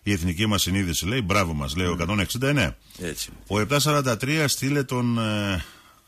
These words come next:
Speaker 1: άλλο,
Speaker 2: Τον
Speaker 1: να
Speaker 2: άλλο
Speaker 1: γουστάρουμε.
Speaker 2: Εδιψό να γουστάρουμε εκπομπές, λέει.
Speaker 1: Ο Κώστας, ε, φταίει, α, να το στείλουμε στην, ε,
Speaker 2: Α, όπως το καλοκαίρι που
Speaker 1: όπως
Speaker 2: κάναμε
Speaker 1: το
Speaker 2: τις
Speaker 1: καλοκαίρι
Speaker 2: εκπομπές,
Speaker 1: που
Speaker 2: ε.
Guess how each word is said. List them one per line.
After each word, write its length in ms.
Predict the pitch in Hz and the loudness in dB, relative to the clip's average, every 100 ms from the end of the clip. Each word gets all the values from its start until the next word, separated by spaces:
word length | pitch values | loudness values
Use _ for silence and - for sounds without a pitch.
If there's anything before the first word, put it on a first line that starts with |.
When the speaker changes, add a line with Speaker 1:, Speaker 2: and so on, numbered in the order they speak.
| - | -12
Speaker 1:
άλλο, 680 | 92 92 92 90 87 82 71 - 82 | -8 -6 -4 -4 -4 -4 -8 -12 -6
Speaker 2:
Τον 120 | 92 | -2
Speaker 1:
να 80 | 107 | 0
Speaker 2:
άλλο 60 | 113 | 2
Speaker 1:
γουστάρουμε. 220 | - 104 | 2 0
Speaker 2:
Εδιψό 380 | 98 92 - 135 | -2 -2 -2 0
να 120 | 143 | 0
γουστάρουμε 580 | 110 95 - 117 104 92 | 0 -2 -2 0 0 -4
εκπομπές, 600 | 85 - 98 92 110 85 82 | -6 -8 -6 -2 -2 -4 -8
λέει. 160 | 78 71 | -12 -12
Speaker 1:
Ο 180 | 82 90 | -8 -6
Κώστας, 560 | 80 110 - 92 - - | -4 -4 -2 -2 -2 -2
ε, 560 | 85 85 80 78 76 71 | 0 -2 -2 -4 -4 -6
φταίει, 320 | - 107 101 90 113 | -4 0 0 0 0
α, 60 | |
να 80 | 113 | 2
το 100 | 95 | 2
στείλουμε 300 | 85 117 110 | 0 0 2
στην, 160 | 101 107 | 2 2
ε, 260 | 104 101 101 | 2 2 4
Speaker 2:
Α, 240 | 110 95 | 4 2
όπως 180 | 98 110 | 2 2
το 80 | 120 | 2
καλοκαίρι 420 | 110 113 113 120 | 2 2 2 2
που 80 | 98 | 2
Speaker 1:
όπως 80 | 113 | 2
Speaker 2:
κάναμε 120 | 110 110 | 2 2
Speaker 1:
το 40 | |
Speaker 2:
τις 80 | 110 | 2
Speaker 1:
καλοκαίρι 200 | 110 120 123 | 2 2 2
Speaker 2:
εκπομπές, 180 | 98 | 0
Speaker 1:
που 60 | |
Speaker 2:
ε. 20 | 85 | 0